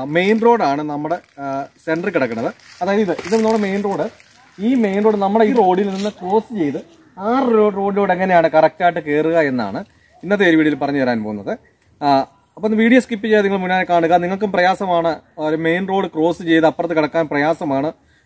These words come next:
എങ്ങനെയാണ് കറക്റ്റായിട്ട് എടുക്കേണ്ടതെന്ന് അറിയില്ല എന്നുണ്ടെങ്കിൽ വീഡിയോ skip ചെയ്യാതെ കാണുക. ത-, ചാനൽ ആദ്യമായിട്ടാണ് കാണുന്നതെങ്കിൽ ഒന്ന് subscribe ചെയ്യുക.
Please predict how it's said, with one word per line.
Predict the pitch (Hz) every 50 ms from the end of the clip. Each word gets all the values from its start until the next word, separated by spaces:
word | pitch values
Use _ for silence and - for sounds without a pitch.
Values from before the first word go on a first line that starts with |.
| _ 160 165
എങ്ങനെയാണ് | 175 196 208 190 185 180 175 170
കറക്റ്റായിട്ട് | 165 160 147 180 170 165
എടുക്കേണ്ടതെന്ന് | 156 156 165 165 165 160 156 156 151
അറിയില്ല | 170 196 185 170 165
എന്നുണ്ടെങ്കിൽ | 160 160 156 156 151 156 143
വീഡിയോ | 147 160 170 170 160
skip | - 156 139 151
ചെയ്യാതെ | 156 156 151 147 143
കാണുക. | 143 139 139 165 233 262 - _ _ _ _ _ _ _ _ _ _ _ -
ത-, | 165 165 160 -
ചാനൽ | 220 226 247 247 233
ആദ്യമായിട്ടാണ് | 226 214 214 208 202 196 202 196 190 175
കാണുന്നതെങ്കിൽ | 185 185 180 180 180 180 175 175 170 175
ഒന്ന് | 175 160
subscribe | - 170 - - 170 170 160 160
ചെയ്യുക. | 151 156 160